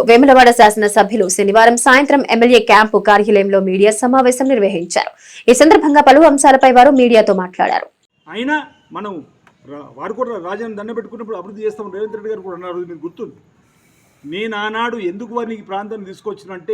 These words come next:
Speaker 2: ఇక్కడిక్కడే ముంపు గ్రామాల సమస్య కూడా త్వరలో పరిష్కారం కాబోతుంది. రైతులకు సంబంధించి కానీ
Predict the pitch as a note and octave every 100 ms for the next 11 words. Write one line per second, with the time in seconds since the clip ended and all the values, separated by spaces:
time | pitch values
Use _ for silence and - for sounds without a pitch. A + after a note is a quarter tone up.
0 | F#3+ G#3 F#3+ F#3+ D3 F#3+ G#3 G#3 G3 E3+
1 | F3+ G3+ F#3 D#3+ _ _ _ F3 A3 F3
2 | F3 - G3+ E3+ G3 A3 B2+ _ _ _
3 | _ _ _ _ _ _ _ _ _ _
4 | _ _ _ _ C#3+ C#3+ A#2+ A2+ _ B2+
5 | C3 F#3+ G3+ F3 F3+ F3 D3 E3